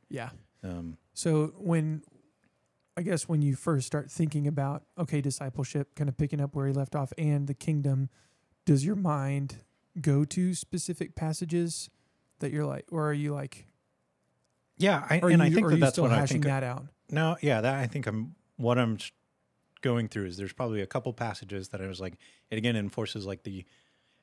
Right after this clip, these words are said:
Speaker 2: it's, it's really just the investment in the internal, 'cause I think that's the, again, best tie-in for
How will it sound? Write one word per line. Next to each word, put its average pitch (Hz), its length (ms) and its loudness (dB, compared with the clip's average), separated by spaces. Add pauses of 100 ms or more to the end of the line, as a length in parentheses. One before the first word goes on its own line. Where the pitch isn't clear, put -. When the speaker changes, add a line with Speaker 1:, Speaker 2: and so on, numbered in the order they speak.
(120)
Speaker 2:
it's, 127 200 -10
it's 123 180 -4
really 147 180 2
just 113 180 -4
the 110 80 -4
investment 95 380 -4
in 90 80 -6
the 87 80 -6
internal, 85 480 -10
'cause - 100 -12
I 107 60 -4
think 95 160 -6
that's 98 180 -8
the, 95 140 -12 (440)
again, 98 220 -8
best 95 260 -10
tie-in 90 380 -8
for - 80 -14